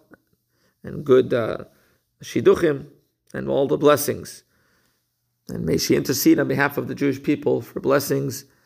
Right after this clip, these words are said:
that Mashiach come immediately. We're beginning epistle number twenty-eight, whereas epistle twenty-seven was written after the passing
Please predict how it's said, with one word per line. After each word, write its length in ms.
that 120
Mashiach 380
come 200
immediately. 600
We're 120
beginning 260
epistle 380
number 200
twenty-eight, 640
whereas 240
epistle 300
twenty-seven 500
was 180
written 260
after 200
the 80
passing 580